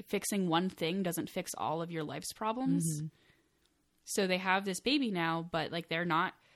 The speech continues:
Speaker 1: basically the baker's just not a good dad, and it was not good at, like, parenting this baby.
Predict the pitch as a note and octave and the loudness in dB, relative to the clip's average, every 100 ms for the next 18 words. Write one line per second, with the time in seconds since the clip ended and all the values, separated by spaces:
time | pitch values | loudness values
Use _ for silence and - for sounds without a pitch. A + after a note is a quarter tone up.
0 | - A3 C#4+ G#4+ G#4 C#4 F#3 G3+ A#3 A#3 | 4 6 6 4 4 4 4 4 4 4
1 | G#3 D#3+ F#3 F3+ F3 D#3 C#3 F#3+ B2 C#3+ | 4 4 2 0 -2 -2 0 2 2 -2
2 | - - E3+ F3 E3+ E3+ D#3+ D#3+ F3+ E3+ | -4 -2 0 0 -2 0 2 2 0 0
3 | F3+ F3 D#3+ - C3 E3 E3 - - - | 2 2 2 -2 -4 -4 -6 -10 -20 -14
4 | - F3+ F#3+ F#3 F#3 E3+ E3 D#3+ - D3+ | -2 0 2 0 0 2 2 0 -2 -2
5 | F3 - - | -2 -4 -4